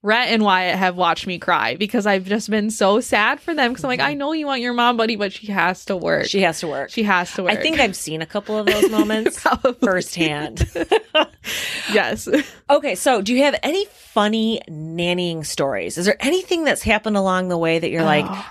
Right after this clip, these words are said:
Speaker 2: "I can't believe this is my life"?
Speaker 1: <laughs> I mean, Wyatt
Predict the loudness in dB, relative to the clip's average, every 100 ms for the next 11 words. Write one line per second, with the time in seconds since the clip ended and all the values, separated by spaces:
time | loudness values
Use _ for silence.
0 | -4 -2 -2 -2 0 -2 -2 -6 -4 -4
1 | -2 -4 -6 -8 -8 -2 -2 -4 _ _
2 | -14 -10 -8 -4 0 0 0 0 2 0
3 | -6 -16 -18 -2 2 2 2 2 0 -2